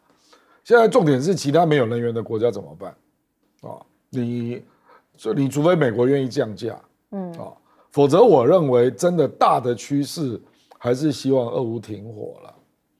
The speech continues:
Speaker 1: 然后是不是允许让俄罗斯的能源恢复交易了？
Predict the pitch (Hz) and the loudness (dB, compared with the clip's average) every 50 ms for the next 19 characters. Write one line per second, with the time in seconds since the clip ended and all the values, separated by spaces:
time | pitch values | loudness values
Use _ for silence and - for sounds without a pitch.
0 | _ _ _ _ _ - _ _ _ - 123 127 143 156 151 143 131 117 - - | _ _ _ _ _ -20 _ _ _ -2 0 4 4 6 6 6 4 2 -2 -6
1 | - _ - - 165 165 160 165 156 139 131 143 151 165 214 196 - - 127 113 | -20 _ -8 -2 0 4 4 6 6 6 6 6 6 4 2 -2 -4 -6 -8 -4
2 | 110 139 160 156 147 156 170 151 135 127 123 - 143 143 127 120 113 117 120 120 | 0 2 2 2 2 2 2 2 2 0 -2 -2 -2 0 0 0 0 0 -4 -6
3 | 127 147 139 120 110 107 110 117 117 - _ - - 147 143 147 139 - 160 135 | -6 -4 -4 -4 -4 -4 -6 -10 -14 -18 _ -6 -2 -2 -2 -2 -4 -6 -10 -12
4 | 113 - - 131 127 117 113 113 120 127 110 95 80 - - | -12 -12 -10 -10 -8 -6 -6 -6 -6 -8 -10 -14 -16 -20 -20